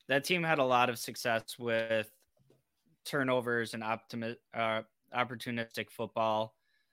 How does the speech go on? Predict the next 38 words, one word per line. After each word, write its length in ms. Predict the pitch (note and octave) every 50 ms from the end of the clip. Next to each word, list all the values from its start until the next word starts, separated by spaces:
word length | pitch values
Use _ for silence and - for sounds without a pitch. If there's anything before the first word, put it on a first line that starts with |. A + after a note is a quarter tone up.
| _ _ -
um, 220 | - A2 A2 G#2 G#2
scoring 380 | - - C#3 B2+ A#2+ A#2+ A#2
on 100 | A2+ A2+
short 300 | A2 - A#2+ A2+ G#2 -
fields 300 | - A2+ A2+ A2 A2 G#2+
and 120 | G#2+ G#2 G2+
stuff. 380 | - - A2 G#2+ G#2 G#2 - - - _ _ -
So 440 | - - A#2+ A#2 A2+ A2+ A2+ A2 - _ _ _ _ _ _ _ _ _ _ _ _ _ _ _ _ _ -
it 180 | A#2+ A#2+ - -
kind 220 | D#3 D#3 D#3 D3
of, 100 | C#3 B2
now 240 | A#2+ A2+ A2+ B2 C3
looking 380 | C3 C3+ C3 - C#3 B2+ C3 C3
at 140 | C3 B2+
it, 200 | C3 C3 - - _ _ _ _ _ _ _ _ -
feels 280 | - B2 B2 A#2 G#2+ -
like 220 | A2+ A2+ G#2 - _ _ - _ _ _ -
that 180 | B2 A#2 A#2 A2+
wasn't 280 | A#2 A#2 G#2+ A2 A2
a 60 | A2
real 200 | G#2+ A2 A2 G#2+
time 200 | G#2 - - D3 - _ _ - A2
win 180 | A2 G#2+ G#2+
team. 320 | G#2+ - A#2 A2 A2 G#2+ G#2+ -
Plus 220 | - A2+ A2 -
you 80 | - G#2+
sprinkle 440 | - - - A2+ G#2+ G#2 - A2+ A2+
in, 220 | A2 G#2+ G#2+ G#2+ - _ _ _ _ _ _ _ _ _ _ _ _ _ _ -
you 60 | B2
know, 120 | A#2+ A2+
Fitzpatrick 640 | G#2 - A#2+ - - - D#3 C#3+ C#3 - C#3+ B2+ -
coming 320 | - C3+ C3 B2+ B2 B2+
in, 320 | B2 B2 B2 A#2+ A#2+ A#2+ A#2+
playing 300 | - - B2 B2 A#2+ A#2
some 160 | - B2 A#2
games 340 | A2+ B2 A#2+ A#2+ A#2+ A2+ A#2
and 120 | A#2+ A#2
whatnot. 500 | A2+ A2+ A#2 - A#2 A#2 A#2 A2+ A2+ -